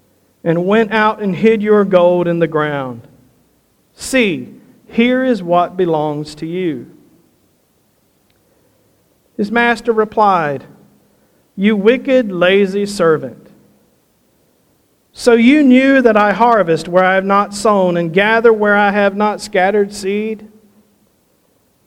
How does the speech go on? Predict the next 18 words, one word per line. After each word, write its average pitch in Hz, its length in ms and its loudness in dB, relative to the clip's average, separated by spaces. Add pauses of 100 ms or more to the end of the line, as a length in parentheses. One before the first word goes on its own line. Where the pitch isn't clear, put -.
(200)
Well 185 300 0
then, 135 320 -8 (760)
you 226 160 0
should 202 240 -4
have 170 100 -6
put 208 180 0
my 208 220 2
money 220 320 0
on 220 160 0
deposit 202 640 0
with 175 140 -4
the 170 80 2
bankers 196 580 -2
so 180 180 2
that 175 160 2
when 185 140 0
I 196 140 0
returned, 220 680 -2